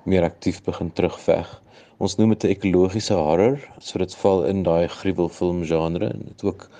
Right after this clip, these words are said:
elemente van fantasy en bietjie wetenskapsfiksie dalk in dit. En die premise min of meer is 'n man wat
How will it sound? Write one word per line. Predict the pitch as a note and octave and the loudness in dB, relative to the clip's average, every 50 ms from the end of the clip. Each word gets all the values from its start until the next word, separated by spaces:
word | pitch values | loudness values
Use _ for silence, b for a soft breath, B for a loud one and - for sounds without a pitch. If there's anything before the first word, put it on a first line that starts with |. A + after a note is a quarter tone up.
| B B B | B B B
elemente | - F2+ F2 E2+ E2 E2 E2 D#2 - E2 | -4 -2 0 2 2 0 0 0 -4 -6
van | - - E2+ D#2 D2+ | -2 -2 -2 -2 -2
fantasy | - - F#2 E2+ D#2+ - - D#2+ - - - F2 E2 D#2+ D#2 D#2 C#2+ - | -2 -2 -2 -2 -2 -4 -8 -8 -8 -4 -4 -2 0 0 0 0 -2 -4
en | - A#1+ B1 - - - | -6 -10 -10 -8 -6 -6
bietjie | F2 - - F2 D#2+ | -6 -2 0 0 0
wetenskapsfiksie | D2 D#2 D#2 - E2 - - F#2+ E2+ - - - F#2+ F#2 - - G2 | 2 0 -2 -2 -4 -2 -2 -2 -2 -2 -2 -2 -2 -2 0 -4 2
dalk | E2+ E2+ D#2+ D#2+ - | 2 4 2 2 0
in | F2 E2+ | -2 -2
dit. | F2 F2 - - B B B B B B B _ | -2 -2 -4 -6 B B B B B B B _
En | - G2 G2 G2 G2 G2 F#2+ F#2 | -2 0 2 2 2 2 0 0
die | F#2+ G2 F#2+ | 0 -2 -2
premise | F2+ F#2+ - B2+ B2+ B2 B2+ A2+ - - | -4 0 2 2 4 4 4 2 0 -4
min | G2+ G2 | -4 -4
of | G2 F#2+ - | -4 -6 -4
meer | F#2+ F2+ F2 E2+ | -6 -4 -2 -2
is | F2+ E2+ - - | -4 -6 -6 -6
'n | F#2 | -4
man | F2 F2 F2 F2+ F2+ F2 | -2 0 0 0 0 2
wat | E2+ E2+ - - - - - - | 0 0 0 -2 -10 -10 -10 -12